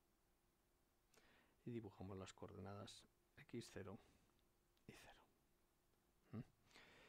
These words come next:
Bueno, pues ahora vamos a ver la relación que existe entre las coordenadas X cero y cero con X uno y uno. Es decir, conocidas las coordenadas X uno y uno del sistema de referencia ya girado, vamos a permitir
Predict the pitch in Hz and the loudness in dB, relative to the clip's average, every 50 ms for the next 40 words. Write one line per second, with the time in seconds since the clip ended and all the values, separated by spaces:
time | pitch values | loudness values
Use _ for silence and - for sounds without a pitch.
0 | - - - - - - - - - - - 147 185 185 - 127 120 - 120 123 | -14 -16 -16 -18 -18 -18 -20 -20 0 8 12 12 12 12 12 10 6 8 10 12
1 | 135 131 127 131 120 - 123 123 120 120 117 117 120 127 135 139 - - - - | 12 12 12 10 10 10 10 10 10 10 10 10 10 8 8 6 2 -4 2 6
2 | 117 110 104 101 101 98 - - - 135 135 131 120 113 - - 104 - - 123 | 8 8 8 8 6 4 4 6 10 12 12 12 12 10 6 4 2 4 4 4
3 | 120 - - - 101 98 98 98 95 - 95 90 90 92 98 104 110 113 107 - | 2 2 2 2 2 4 4 4 2 2 2 2 2 2 2 0 0 0 0 2
4 | - - 95 92 101 110 113 113 110 - 117 110 123 117 - - - 117 123 127 | 2 2 4 6 6 8 8 8 6 6 4 4 4 2 2 4 6 6 6 6
5 | 123 - 143 143 170 175 - - 143 127 - - 127 117 - 110 - - - 98 | 6 6 4 4 4 6 6 6 6 6 6 4 4 4 4 4 2 4 4 4
6 | 95 92 90 90 95 95 87 - - - - - 113 113 113 - 131 113 - - | 4 4 2 2 2 0 0 -2 -4 -6 -2 0 2 2 4 6 4 4 4 2
7 | - - - - - - - - - - 123 123 131 - 170 165 156 151 151 147 | -6 -12 -12 -14 -18 -20 -20 -2 6 10 10 10 10 12 10 12 12 12 12 10
8 | 135 - - 147 139 143 147 147 143 143 139 135 131 - - - - 143 147 156 | 8 8 8 8 10 12 12 12 12 12 12 12 10 8 4 4 4 4 6 6
9 | 143 139 - - 143 139 135 135 131 131 160 147 131 135 135 131 127 120 117 123 | 6 6 6 8 8 10 10 10 10 8 8 10 10 12 12 12 12 10 10 8
10 | 120 113 120 113 - - 131 127 123 120 120 - - - - - - - 131 120 | 6 6 4 2 6 8 10 10 10 10 8 4 -2 -16 -18 -12 -4 0 4 4
11 | 123 120 107 - 117 113 113 110 - - 110 104 107 107 110 113 117 117 - - | 6 6 6 6 8 8 8 8 8 8 6 8 8 10 10 10 8 8 4 -2
12 | - - - - 127 135 139 143 143 147 - - - - - - - - 131 139 | -14 -6 0 4 6 8 8 8 8 6 4 2 -2 -12 -14 -4 4 6 8 8
13 | 139 135 139 123 - 127 127 131 127 123 117 - - 127 131 | 10 10 8 8 8 8 8 10 10 8 8 6 6 4 4